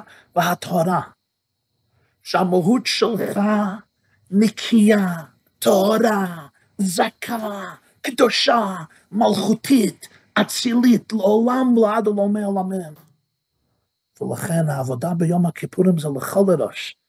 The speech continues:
תשובה, לשוב למקום האמיתי שלך. ובמקום האמיתי שלך, אף פעם לא שייך אפילו ניתוק, לא שייך אפילו פירוט.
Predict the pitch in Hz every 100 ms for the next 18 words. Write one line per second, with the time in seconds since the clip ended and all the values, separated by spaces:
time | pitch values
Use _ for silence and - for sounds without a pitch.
0 | _ _ _ - - 117 127 135 - -
1 | _ _ _ _ 113 - - 202 190 127
2 | 107 - _ _ _ _ _ - 101 107
3 | 120 - 190 139 131 _ _ _ _ _
4 | _ _ _ _ _ - 123 113 - -
5 | - - - - - _ _ _ _ _
6 | 117 104 98 98 - 175 160 127 - -
7 | 190 - 147 196 - - _ _ - 185
8 | - - 190 180 160 _ _ _ _ -
9 | 160 - 160 160 208 214 - 139 - -
10 | 110 202 - - _ _ _ _ _ _
11 | _ _ _ 175 185 - 175 185 214 262
12 | - 226 - - 101 - 104 95 -